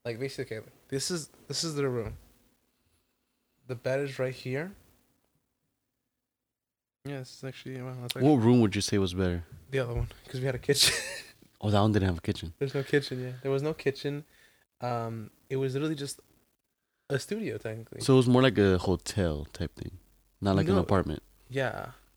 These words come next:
Speaker 1: I would say, yeah, like an apartment.
Speaker 2: 'Cause, like,
Speaker 1: Like a
Speaker 2: hotels don't, usually don't have kitchens, I would say.
Speaker 1: Yeah, so, like, yeah, like, it was like this, this, this was the bathroom right here. Like, this whole thing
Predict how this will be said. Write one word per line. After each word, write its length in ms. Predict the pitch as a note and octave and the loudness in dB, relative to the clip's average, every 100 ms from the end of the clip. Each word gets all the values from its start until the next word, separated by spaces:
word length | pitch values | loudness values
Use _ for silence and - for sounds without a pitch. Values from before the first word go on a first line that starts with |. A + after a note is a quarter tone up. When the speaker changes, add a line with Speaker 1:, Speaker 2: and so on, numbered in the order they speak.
| _ | _
Speaker 1:
I 60 | F3+ | -8
would 100 | F#3+ | -6
say, 160 | A2+ B2+ | -8 -6
yeah, 160 | C#3+ D3+ | -6 -6
like 180 | F3 G3 | -8 -10
an 80 | |
apartment. 260 | F#3 A#2 G#2+ | -6 -6 0
Speaker 2:
'Cause, 100 | B2 | 4
like, 100 | A2 | 4
Speaker 1:
Like 60 | G2+ | 4
a 20 | |
Speaker 2:
hotels 320 | G#2+ A2 A2+ | 4 4 4
don't, 340 | A2+ G#2 - G#2 | 0 -2 -4 -4
usually 240 | G2 G2 | -2 -2
don't 140 | F2 F2 | -2 -4
have 140 | E2 - | -6 -10
kitchens, 560 | - F2+ F2+ F2+ F#2+ - - _ _ _ - | -14 -10 -10 -10 -14 -18 -20 _ _ _ -14
I 40 | |
would 120 | A#2 | -14
say. 220 | - A2 A2 _ _ _ | -12 -14 -16 _ _ _
Speaker 1:
Yeah, 240 | B2+ A#2+ A#2+ C#3 _ | -10 -10 -12 -20 _
so, 180 | D3 | -8
like, 180 | C#3 B2+ | -8 -8
yeah, 140 | C3+ B2+ | -10 -8
like, 180 | D3 | -10
it 100 | E3 | -8
was 320 | F#3 F3 E3+ E3 | -8 -8 -8 -8
like 160 | C3+ | -10
this, 240 | D#3+ D#3 - - | -8 -10 -10 -12
this, 340 | D#3 - - _ | -10 -10 -14 _
this 160 | D#3 E3+ | -14 -12
was 100 | D#3+ | -12
the 80 | |
bathroom 420 | C3 B2 A#2+ C3 C3 | -8 -8 -8 -8 -10
right 80 | B2 | -8
here. 260 | A#2+ C3 C#3 | -8 -10 -12
Like, 120 | A#2+ A#2 | -14 -12
this 140 | A#2+ | -10
whole 160 | B2+ B2 | -10 -10
thing 360 | B2 C3+ D#3+ | -10 -10 -12